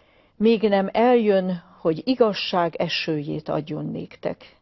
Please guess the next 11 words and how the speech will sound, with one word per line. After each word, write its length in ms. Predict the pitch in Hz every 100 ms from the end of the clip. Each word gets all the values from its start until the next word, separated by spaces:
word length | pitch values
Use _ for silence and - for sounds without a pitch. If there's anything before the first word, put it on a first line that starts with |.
| _
Világunknak 760 | - 202 170 156 165 147 151 -
nincs 300 | 165 147 -
nagyobb 260 | 156 147 -
szüksége, 680 | - 156 - 160 156 151 - _ _ _ _ _ _ _ _ _ _
hogy 140 | 185
az 120 | 185 180
igazság 640 | 262 220 175 - 185 170
esője 920 | 196 196 - - 180 170 165 165 160 -
elmosson 760 | - 208 202 190 170 - 165 160
szennyet, 800 | - 185 180 175 165 165 - _
hazugságot. 1040 | - 156 160 - 165 160 160 165 - -